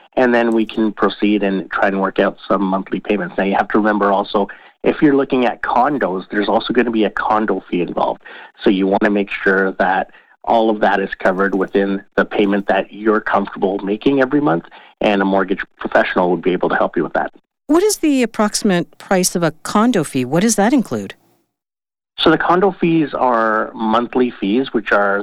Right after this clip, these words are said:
Speaker 1: the maintenance, the
Speaker 2: Mm.
Speaker 1: insurance of the building, uh, and all the common area use. So if the building has a pool, twenty-four hour security, all of this gets added up and divided amongst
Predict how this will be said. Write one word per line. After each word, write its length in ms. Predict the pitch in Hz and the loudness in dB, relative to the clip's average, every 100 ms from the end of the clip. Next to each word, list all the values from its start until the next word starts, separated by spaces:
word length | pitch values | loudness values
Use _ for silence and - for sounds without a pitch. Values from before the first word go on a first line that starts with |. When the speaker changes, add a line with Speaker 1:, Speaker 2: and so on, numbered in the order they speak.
| 104 | -2
Speaker 1:
the 60 | |
maintenance, 580 | 101 107 110 110 107 107 - | -2 -4 -4 -2 -4 -4 -8
the 100 | 92 | -6
Speaker 2:
Mm. 40 | |
Speaker 1:
insurance 320 | 143 110 104 | -2 -2 -2
of 80 | 107 | -4
the 80 | 95 | -6
building, 720 | - 104 107 101 104 104 104 - | -2 0 2 0 -2 -4 -8 -8
uh, 300 | - 87 82 - - | -4 -2 -2 -6 -4
and 180 | 123 - - | -2 -2 0
all 120 | 120 | 0
the 100 | 110 | 0
common 420 | - 120 117 117 | -2 0 0 0
area 360 | 117 113 113 113 | 0 2 2 2
use. 400 | 107 104 107 110 - | 0 0 0 -2 -2
So 180 | 104 98 | 0 0
if 140 | 98 | -2
the 80 | 101 | -2
building 280 | 110 101 95 | 0 0 -2
has 160 | 98 95 | -2 -4
a 60 | |
pool, 560 | - - 113 107 104 104 | -6 0 2 2 0 -2
twenty-four 400 | - 98 - 98 | -2 -4 -2 -2
hour 120 | 98 - | -2 -6
security, 640 | - - 117 113 113 107 - - - | -6 0 2 2 2 0 -6 -18 0
all 200 | 120 127 | 2 2
of 120 | 123 | 0
this 220 | 123 113 - | 0 0 0
gets 200 | 113 101 | -2 0
added 300 | 104 107 107 | 0 0 2
up 200 | 101 101 | 0 0
and 140 | 98 98 | -2 -4
divided 500 | 98 101 107 104 98 | -2 0 0 0 -2
amongst 360 | 95 98 - | -2 -6 -10